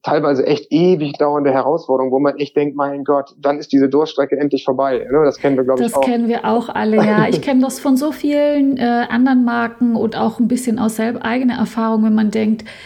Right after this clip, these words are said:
Speaker 2: wenn ich das jetzt schaffe, dann hab ich's geschafft. Und dann
Speaker 1: Genau,
Speaker 2: erreicht
Speaker 1: genau.
Speaker 2: man das und dann ist es da und dann sieht man, ach, da sind ja noch ganz viele Haken dabei. Und dann,
Speaker 1: Ja, genau,
Speaker 2: äh,
Speaker 1: das, ja,
Speaker 2: dann denkst
Speaker 1: genau
Speaker 2: du,
Speaker 1: das.
Speaker 2: okay, dann löse ich die Haken oder da kommt das nächste. Da denkst du, jawohl,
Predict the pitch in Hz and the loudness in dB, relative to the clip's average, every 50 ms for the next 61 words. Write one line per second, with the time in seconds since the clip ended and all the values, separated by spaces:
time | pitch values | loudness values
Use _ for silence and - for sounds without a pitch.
0 | - - _ _ _ _ - 202 226 233 254 254 254 - 269 277 339 311 - - | -20 -20 _ _ _ _ -4 -2 0 0 0 -2 -4 -4 -4 -4 -4 -4 -4 -4
1 | 339 311 320 - - 254 247 247 254 - 226 220 214 214 220 214 214 226 196 208 | -6 -6 -6 -6 -4 -4 -4 -4 -4 -2 -2 -2 0 0 0 0 0 0 -2 -2
2 | 208 - - 220 214 - 190 180 190 190 - - - - 226 226 226 226 226 226 | -4 -6 -4 -4 -4 -2 -2 -2 -4 -4 -6 -8 -4 -2 0 0 2 2 0 0
3 | 220 - 170 170 156 135 120 120 120 123 143 139 131 120 110 - - 349 359 349 | 0 0 0 2 2 0 0 -2 -2 0 0 2 2 2 0 0 -2 -2 -2 -2
4 | 339 330 - - 269 254 254 - - 285 - - 359 - - - 330 320 - - | -2 -2 -2 0 2 2 2 2 0 0 0 0 0 0 0 0 -2 -2 0 0
5 | 247 254 254 247 247 247 269 254 254 247 226 - 226 226 226 - - 226 214 208 | 2 2 4 4 2 0 0 0 0 -2 -2 -2 -2 -4 -4 -4 -2 -2 -2 0
6 | 214 226 214 214 202 202 208 190 - - 196 196 - - 233 208 202 196 185 208 | 0 0 0 0 0 -2 -2 -4 -4 -4 -4 -4 -4 -2 -2 0 0 0 -2 -2
7 | 180 180 - - 214 190 190 185 - - - - - - - 220 214 220 214 220 | -4 -4 -2 -2 -2 -2 -2 -4 -6 -6 -8 -8 -6 -2 -2 0 2 2 2 2
8 | 220 - 151 147 - 156 156 160 151 151 147 131 127 127 269 262 - - - - | 2 2 2 2 2 0 0 2 2 2 0 0 0 0 0 0 0 -2 -2 -2
9 | 240 285 277 269 269 285 285 - - 294 277 294 277 - 330 311 294 285 247 240 | -2 0 0 -2 -2 -2 -2 0 0 0 0 0 -2 -2 -4 -2 -2 -2 -2 -2
10 | 247 240 240 247 240 233 254 254 254 262 262 254 262 254 240 240 240 254 262 269 | -2 -2 0 0 0 2 2 0 0 0 -2 -2 -2 -2 -2 0 -2 -4 -2 -2
11 | 277 254 247 247 240 233 - 262 233 220 226 - - 240 254 294 254 - - 302 | -2 0 0 0 -2 -2 -2 -4 -4 -4 -4 -4 -2 0 0 -2 -2 -4 -4 -4
12 | 285 269 285 262 254 254 - 240 220 208 202 196 208 220 247 277 | -2 0 0 0 0 0 0 0 0 0 -2 -2 -2 -2 0 0